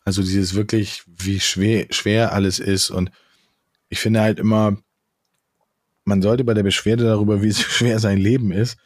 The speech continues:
sollte man einfach mal beachten, wie, auf welchem Niveau man jemand, also klar, es gibt immer Leute, ne, und das ist keine, keine,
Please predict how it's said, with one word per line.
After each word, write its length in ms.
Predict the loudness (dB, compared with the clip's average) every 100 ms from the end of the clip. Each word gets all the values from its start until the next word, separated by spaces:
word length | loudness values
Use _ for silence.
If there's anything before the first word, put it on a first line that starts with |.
| _ _ _
sollte 260 | -2 0
man 140 | 0 0
einfach 240 | 0 0
mal 120 | 0
beachten, 720 | 0 -2 -4 -6 -2 0 0 -2 _ _ _ _ _ -6
wie, 600 | 0 2 2 2 0 -2
auf 140 | -2
welchem 200 | 0 0
Niveau 240 | 0 0 2
man 160 | 2
jemand, 320 | 0 -2 -6 -6
also 180 | -4 -2
klar, 340 | -2 0 0
es 120 | -2 -8
gibt 140 | -4
immer 160 | 0 2
Leute, 440 | 2 2 0 -2 _ _ _ _
ne, 120 | -2 0
und 180 | 0
das 100 | -2
ist 120 | 0 -2
keine, 400 | 0 2 0 -2
keine, 520 | -2 0 2 2 -2